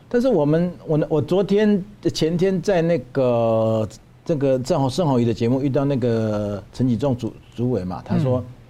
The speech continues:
Speaker 1: 我们那个五仔鱼哦，池边的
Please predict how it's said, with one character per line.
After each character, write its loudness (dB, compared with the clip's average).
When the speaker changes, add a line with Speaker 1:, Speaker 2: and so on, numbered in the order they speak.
Speaker 1:
我 0
们 2
那 2
个 0
五 2
仔 0
鱼 0
哦， -2
池 0
边 2
的 0